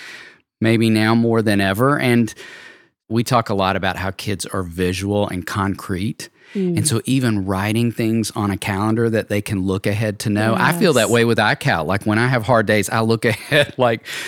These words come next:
Speaker 1: something, a trip that's coming up or an event on a Saturday that I'm really looking forward to that helps me move through the next few days or sometimes just the next few hours, that kids will be reminded, like, "Remember Friday night, we're having pizza night and you get to pick the movie that we're watching." And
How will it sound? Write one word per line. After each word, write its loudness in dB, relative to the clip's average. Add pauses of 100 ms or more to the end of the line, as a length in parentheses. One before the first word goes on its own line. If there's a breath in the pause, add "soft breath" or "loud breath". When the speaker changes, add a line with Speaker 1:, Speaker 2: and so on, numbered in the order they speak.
Speaker 1:
something, 2
a 2
trip 2
that's -2
coming 2
up 2
or -2
an 2
event 2
on 2
a 2
Saturday 0
that 2
I'm 2
really 0
looking 0
forward 0
to 0
that 2
helps -4
me 0
move 2
through 0
the 2
next -2
few -2
days -2
or -8
sometimes -2
just -2
the -2
next -4
few -2
hours, -2
that -4 (480 loud breath)
kids 2
will 0
be 4
reminded, 2
like, -2
"Remember -2
Friday -2
night, -2
we're -2
having -2
pizza -2
night 0
and 2
you 2
get 0
to -12
pick -2
the 2
movie 2
that -2
we're -2
watching." -2
And -2